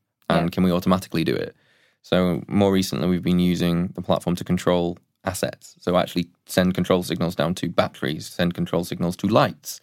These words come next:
Speaker 2: Yeah.
Speaker 1: to turn them off or dim them, for instance, when the energy prices change.
Speaker 2: Yeah.
Speaker 1: And that's all automatic. So the idea
Speaker 2: Can it link to the weather?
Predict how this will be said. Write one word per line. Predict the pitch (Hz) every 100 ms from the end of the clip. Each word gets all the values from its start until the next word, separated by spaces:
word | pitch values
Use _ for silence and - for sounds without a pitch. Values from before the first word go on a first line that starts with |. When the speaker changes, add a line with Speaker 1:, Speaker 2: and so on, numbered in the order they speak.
| -
Speaker 2:
Yeah. | 92 90
Speaker 1:
to | -
turn | - 92
them | 104
off | 104 -
or | - 90 85
dim | 95 101 101
them, | 78 73
for | - 85
instance, | 80 - 80 -
when | 90
the | 87
energy | 92 90
prices | 92 90 90 92
change. | - 110 - - _
Speaker 2:
Yeah. | 214
Speaker 1:
And | 190
that's | 95
all | 104 98
automatic. | 95 104 127 180 - _ _ _
So | - 104
the | 107
idea | 117 117 107
Speaker 2:
Can |
it | -
link | 226 240
to | 240
the | 185
weather? | 160 185 262